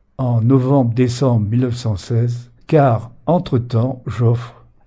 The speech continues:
a lancé une offensive sur la Somme en juillet, offensive qu'il avait prévue, et cette offensive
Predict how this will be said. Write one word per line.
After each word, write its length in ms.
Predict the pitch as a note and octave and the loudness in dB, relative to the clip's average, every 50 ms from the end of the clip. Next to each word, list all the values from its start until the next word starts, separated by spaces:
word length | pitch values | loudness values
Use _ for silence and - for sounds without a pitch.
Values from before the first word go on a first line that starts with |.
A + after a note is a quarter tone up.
| _ - | _ -4
a 100 | B2+ C3 | -2 0
lancé 400 | C3+ C#3 C#3 C#3 C3+ - - D3 | 2 2 2 0 -2 -2 0 2
une 200 | C3+ B2+ A#2+ C3 | 2 4 4 4
offensive 640 | C3+ A#2+ - D#3 C3+ A#2+ A#2+ - - D3+ B2 A2 - | 2 2 2 0 0 0 -2 -2 -2 -2 -2 -2 -4
sur 260 | - - E3+ D#3 D#3 | -6 -2 0 2 2
la 140 | D3 C#3 A#2+ | 2 2 0
Somme 520 | - - - C3+ B2 A2 G2+ F2 E2+ F2+ - - - _ _ _ _ - | 0 -2 0 2 2 2 0 -2 -6 -12 -16 -20 -20 _ _ _ _ -4
en 180 | - C3+ C3 A#2+ | 0 0 2 2
juillet, 760 | A#2 - - D3+ C3 B2 A#2+ G#2+ A2 A2+ A#2+ C#3 C#3+ A#2+ - _ _ _ _ _ - | 0 0 0 0 0 2 0 0 0 0 -2 -2 -6 -10 -14 _ _ _ _ _ -2
offensive 680 | C3+ C3+ C3 - D3 C#3+ B2+ - - E3 C#3 A#2 - | -2 -2 0 0 0 0 0 0 0 -2 -2 -2 -2
qu'il 160 | - A#2+ A2 A2+ | -4 -4 -2 -2
avait 200 | G#2+ G#2 A2+ A2+ | -2 -2 -2 -4
prévue, 580 | A2+ - B2+ A2+ G2 G2+ G2+ G#2+ A#2+ C3 B2+ - - - _ _ _ _ _ _ _ _ - - - | -4 -2 0 0 0 0 -2 -4 -4 -6 -8 -10 -16 -20 _ _ _ _ _ _ _ _ -14 -6 -2
et 200 | C#3+ C#3 C3+ B2+ | 2 2 2 2
cette 300 | - - - B2+ A#2+ B2 | 0 -2 -4 -4 0 0
offensive 680 | E3 - - D#3 C#3 B2 A#2+ - - D3 C3 A#2 G#2+ F2 | -2 0 2 2 0 0 0 -2 -2 -2 -2 -2 -2 -4